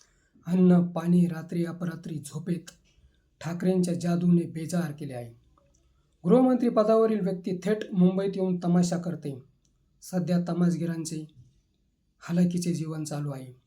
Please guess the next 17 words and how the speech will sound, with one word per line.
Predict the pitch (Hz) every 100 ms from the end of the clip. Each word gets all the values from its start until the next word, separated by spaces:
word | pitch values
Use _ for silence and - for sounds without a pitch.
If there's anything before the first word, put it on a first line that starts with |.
| _ _ - _ - -
दत्ता | 175 185
माडिक | 180 175 175 175
पुणेकर | 175 170 170 170
काय | 170 165
किंवा | 175 160 147 139 - _ - - _ _ _ _ _ - - 175
रघुवीर | 175 175 175 175
खेडकर | 170 - 170
काय | - 143 139
यांचे | 160 170 175
फड | 175 180
बंद | 165 170 180 175
पडण्याच्या | 170 160 170
मार्गावर | 151 143 143 143 135
आहेत, | 117 120 - _ _ _ _ _ _ _ _
परंतु | 196 208 190 180
राजकीय | 175 180 - 196 196
व | 180 180